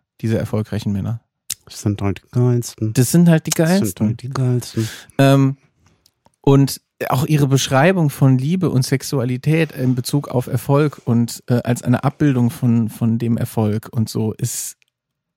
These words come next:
Speaker 1: oh, ist so unerträglich. Also selbst wenn man, und dass sie dann nie eine Selbstreflexion durchgemacht hat und dann irgendwie das in Bezug zu sich selbst gesetzt hat und zu ihrer eigenen Perspektive, ist auch so unfassbar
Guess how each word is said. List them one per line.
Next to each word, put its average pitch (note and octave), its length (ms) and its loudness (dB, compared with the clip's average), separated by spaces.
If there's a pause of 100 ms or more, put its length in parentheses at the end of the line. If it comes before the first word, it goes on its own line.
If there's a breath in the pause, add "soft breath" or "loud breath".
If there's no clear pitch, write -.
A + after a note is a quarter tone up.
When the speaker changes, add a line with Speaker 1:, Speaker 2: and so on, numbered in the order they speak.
Speaker 1:
oh, E3+ 60 0 (680 loud breath)
ist - 320 0
so E3 160 4
unerträglich. B2+ 840 0 (440 loud breath)
Also C3 180 2
selbst D3 280 2
wenn D3 100 4
man, D3+ 320 2 (1400 loud breath)
und D3+ 180 6
dass D#3 100 4
sie E3 100 2
dann D3+ 260 8
nie F#3 100 8
eine G#3+ 140 6
Selbstreflexion D3+ 680 0
durchgemacht G#3+ 540 -2
hat D#3 220 -4
und C3+ 160 2
dann C3 120 2
irgendwie D3 300 2
das C3+ 180 0
in C3 100 0
Bezug B2+ 280 -2
zu - 100 -4
sich B2 160 -4
selbst E3 260 -2
gesetzt G3+ 360 -4
hat D3 120 -4
und C3+ 120 -2
zu - 100 -10
ihrer B2+ 220 -2
eigenen F#3+ 300 0
Perspektive, C3+ 600 -4
ist - 160 -8
auch - 100 -12
so - 180 -6
unfassbar C#3 920 0